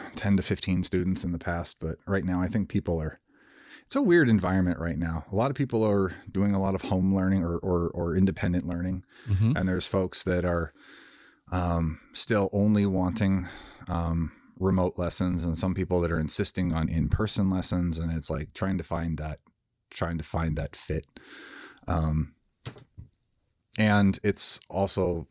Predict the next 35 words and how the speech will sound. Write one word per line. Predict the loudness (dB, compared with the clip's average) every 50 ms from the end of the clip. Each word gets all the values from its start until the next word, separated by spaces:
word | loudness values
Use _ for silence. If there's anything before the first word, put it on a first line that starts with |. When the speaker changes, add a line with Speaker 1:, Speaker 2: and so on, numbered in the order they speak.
| -10 -4
Speaker 1:
not | -2 -2 0 -2 -2 -2
the, | -2 -2 -2 -4 -6 -12 -20 -20 -20 _ _ _ _ _ _ _ _ _ _ _ _ _ _ -20 -20 -20 _ _ _ _ _ _ _ _ -8 0 2
I'm | 2 2
putting | 4 4 4 4 4 4 4
mo-, | 2 2 0 -2
I'm | -2 -2 -2 -4
putting | -4 -2 -2 0 0 2 2 2 2
more | 2 0 0 0 -2 -4
effort | -8 -6 -4 -4 -4 -4 -4 -6 -4
into | -2 0 0 0 0 -2 -2 0 0 0 0 0
the, | 0 0 -2 -2 -4 -6 _ _ -8
uh, | -8 -6 -6 -6 -8 -8 -6 0
into | 2 2 2 2 0
the | 0 0 -2 -2 -4 -8 -14 _ -8
physical | -2 0 0 0 0 -4 -4 -4
side | -2 -2 0 -2 -2 -2 -4 -6
of | -8 -8
the | -8 -6
business | -4 -4 -2 -2 -2 0 0
right | 0 0 0
now | 0 0 0 0 -2 -4 -6 _ -4
than | -2 0 0 0 -2 -2 -4 -2 0
the | 0
lesson | 2 2 2 0 0 0 0 0 0
side, | 0 0 -2 -2 -4 -6 -8 -12
Speaker 2:
Mm-hmm. | -20 -18 -16 -14 -12 -8 -4 -2
Speaker 1:
but | 0 0
I | 0
am | 0 0 -2 -4 -4 -4
absolutely | -4 -4 -2 -2 -2 -2 -2 0 0 0 0
enrolling | 0 0 0 -2 -2 -2
students | -2 0 0 0 0 0 -2 -2
at | -2 0
this | -2 -2
time. | 0 -2 -2 -4 -4